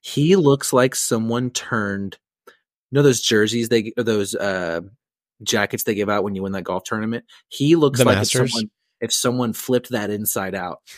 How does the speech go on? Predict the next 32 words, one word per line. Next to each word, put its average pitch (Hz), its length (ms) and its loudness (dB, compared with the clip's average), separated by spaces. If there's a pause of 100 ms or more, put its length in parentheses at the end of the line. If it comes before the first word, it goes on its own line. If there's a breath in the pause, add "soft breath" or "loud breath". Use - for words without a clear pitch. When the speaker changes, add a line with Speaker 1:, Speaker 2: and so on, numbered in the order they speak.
(260 loud breath)
Speaker 1:
to 139 80 -6
go 120 120 -2
walk 104 300 -4
the 110 60 -8
Speaker 2:
<laughs> 98 60 -8
His 180 120 0
Speaker 1:
dance. - 40 -4
Speaker 2:
whole 175 240 6
outfit 110 520 0 (200 soft breath)
is 139 180 4
just 135 200 4
a 147 40 0
Speaker 1:
Yeah. 127 60 -4
Speaker 2:
reversed 120 500 -2
Masters 104 480 -2
jacket. 92 240 -6
Speaker 1:
What 190 160 0
is 262 160 -4
he 208 160 -6
Speaker 2:
Somebody, 170 540 2
Speaker 1:
doing? 117 100 -14 (400 soft breath)
Speaker 2:
somebody 185 720 0
said, 143 380 0
and 127 120 0
we'll 135 140 0
put 135 160 -2
this 127 180 -4
Speaker 1:
You 214 60 0
Speaker 2:
in 254 40 2
Speaker 1:
wearing - 200 4
Speaker 2:
the, 104 80 0
uh, 101 40 -2